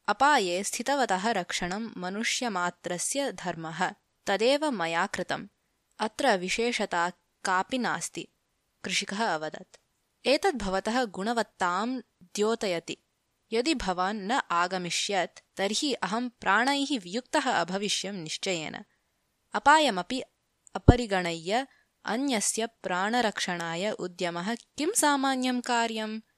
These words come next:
सर्वथा न। भवते विशिष्टं किमपि पारितोषिकं दातुमिच्छामि। भवतः नाम किं,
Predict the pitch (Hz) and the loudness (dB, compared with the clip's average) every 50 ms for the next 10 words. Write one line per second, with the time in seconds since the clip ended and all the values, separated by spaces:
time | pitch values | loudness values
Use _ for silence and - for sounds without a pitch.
0 | _ _ _ _ _ _ _ _ _ _ - - - 254 285 285 294 254 - - | _ _ _ _ _ _ _ _ _ _ -8 -2 2 2 4 6 6 4 4 4
1 | 190 180 202 254 226 160 143 - - _ _ _ _ _ _ _ _ _ _ - | 0 0 0 2 2 2 2 0 -4 _ _ _ _ _ _ _ _ _ _ -12
2 | 202 190 208 233 254 247 320 339 302 226 202 190 - - 254 - - - 311 311 | -8 -4 0 0 0 2 2 2 2 2 0 0 0 0 0 0 0 0 0 0
3 | 320 - - - 196 220 247 - - 330 285 - _ _ _ _ _ - 202 202 | 0 -4 -4 -4 -2 -2 -2 0 0 -2 -2 -2 _ _ _ _ _ -2 0 2
4 | 208 226 254 254 - 214 185 180 - 196 - 214 226 254 233 190 170 165 - 220 | 2 2 2 0 0 0 0 0 -2 -4 -4 -4 -4 -2 0 0 0 0 -2 -4
5 | 214 180 - - - - 170 156 156 156 - - _ _ _ _ _ _ _ _ | -6 -4 -2 -2 -2 -2 -2 -2 -4 -8 -14 -18 _ _ _ _ _ _ _ _
6 | - - 190 208 226 - 277 302 277 220 180 175 214 285 311 - 262 247 247 247 | -8 -6 -6 -4 -4 -2 -2 0 0 2 2 2 2 0 -2 -2 -2 -4 -4 -4